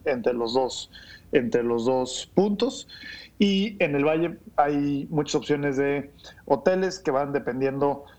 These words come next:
la cantidad de cuartos, el presupuesto y la experiencia que quieras vivir.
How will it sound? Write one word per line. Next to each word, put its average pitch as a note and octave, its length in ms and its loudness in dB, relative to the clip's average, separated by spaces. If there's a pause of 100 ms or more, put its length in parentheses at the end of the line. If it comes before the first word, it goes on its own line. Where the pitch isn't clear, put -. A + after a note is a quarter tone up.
(100)
la C#3 160 0
cantidad C#3 320 0
de C#3+ 100 -2
cuartos, E3 380 0
el C#3 80 -2
presupuesto D#3 960 0
y E3+ 80 0
la C#3 80 0
experiencia C3+ 400 -2
que B2+ 120 -6
quieras C3 380 -2
vivir. B2+ 380 0